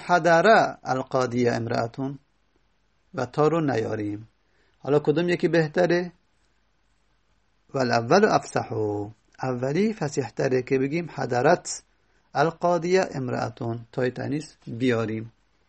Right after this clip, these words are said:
و ثالثت ان یکون العامل النعمة و بئس نحو نعمت المرأة هندون و نعم المرأة هندون.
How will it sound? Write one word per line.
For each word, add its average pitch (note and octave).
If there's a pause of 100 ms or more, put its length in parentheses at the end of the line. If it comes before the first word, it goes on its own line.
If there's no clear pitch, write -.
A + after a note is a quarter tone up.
(3750)
و C#3
ثالثت F#3+
ان G#3
یکون G3
العامل F#3+
النعمة F3+
و F3+
بئس E3
نحو C#3+
نعمت D#3+
المرأة C3
هندون C#3
و B2+
نعم D#3
المرأة B2
هندون. A2+